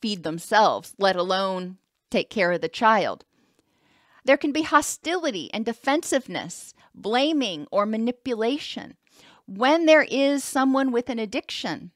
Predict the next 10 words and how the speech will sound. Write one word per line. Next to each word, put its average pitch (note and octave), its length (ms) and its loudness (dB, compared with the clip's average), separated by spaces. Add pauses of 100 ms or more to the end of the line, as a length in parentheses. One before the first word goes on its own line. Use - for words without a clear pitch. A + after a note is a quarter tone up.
(380)
there's A3+ 200 2 (160)
often A3+ 640 4 (380)
a, G#3+ 760 2
someone A3 440 2
else D4 520 2 (240)
who B3+ 260 -8
is A3 380 2
enabling A3 600 -2
that E3 180 -2
addiction. E3 640 -10